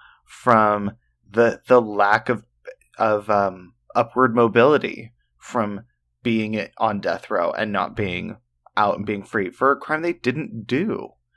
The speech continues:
And because the, what, these racist ass cops just wanted to get these black men in prison, or, you know, what, best case scenario,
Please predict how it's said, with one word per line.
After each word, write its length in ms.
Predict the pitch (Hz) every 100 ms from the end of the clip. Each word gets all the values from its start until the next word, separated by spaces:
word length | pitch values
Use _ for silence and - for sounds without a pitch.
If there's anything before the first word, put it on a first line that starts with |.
| _ - _ _
And 480 | 147 151 147 143 123 -
because 380 | 147 170 160 131 - _ _ _
the, 340 | 117 - 135
what, 360 | 175 151 180 -
these 220 | 104 107 - -
racist 480 | 101 110 - 131 -
ass 280 | 110 113 113
cops 400 | - 110 110 -
just 200 | 120 -
wanted 300 | 110 110 117
to 80 | 110
get 320 | 110 104 -
these 240 | 113 110 101
black 420 | 113 95 101 -
men 360 | 107 101 101 - _ _ _
in 220 | - 117 110
prison, 520 | 110 98 123 131 139 -
or, 440 | 110 107 107 - - - _ _ - - _ _ _
you 80 | 117
know, 180 | 113 -
what, 300 | 127 117 -
best 260 | - 110 -
case 240 | 123 117
scenario, 760 | 120 117 113 113 113 113 113